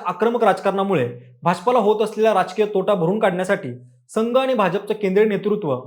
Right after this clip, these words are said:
मवाळ व विकासात्मक राजकारणी अशी इमेज असलेल्या गडकरी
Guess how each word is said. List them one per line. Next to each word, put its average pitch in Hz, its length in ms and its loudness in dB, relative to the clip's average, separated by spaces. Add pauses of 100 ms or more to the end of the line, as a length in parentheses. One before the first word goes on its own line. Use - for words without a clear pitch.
मवाळ 156 360 4 (340)
व 196 60 0
विकासात्मक 220 560 -2
राजकारणी 214 460 0
अशी 208 240 -6
इमेज 208 260 0
असलेल्या 208 380 0
गडकरी 175 360 2